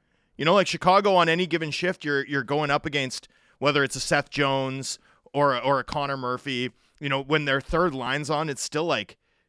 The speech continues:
Jason Dickinson and, uh, Athanasiou and, like, real N H L players.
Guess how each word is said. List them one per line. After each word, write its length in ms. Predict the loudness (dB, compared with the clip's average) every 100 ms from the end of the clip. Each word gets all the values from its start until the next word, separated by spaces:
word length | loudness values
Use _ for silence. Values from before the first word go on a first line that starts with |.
| -8
Jason 420 | 0 0 0 -6
Dickinson 680 | -4 -4 -6 -6 -4 -4 -4
and, 340 | -6 -8 -12 _ _ _ _ -14
uh, 160 | -12 -12 -16 -20 -20 -6 -2
Athanasiou 640 | -2 -2 -4 -2 0 -2
and, 100 | -2
like, 180 | -6 0
real 260 | 2 2
N 80 | 2
H 140 | 0
L 120 | -2 -4
players. 640 | -4 -4 -6 -10 -16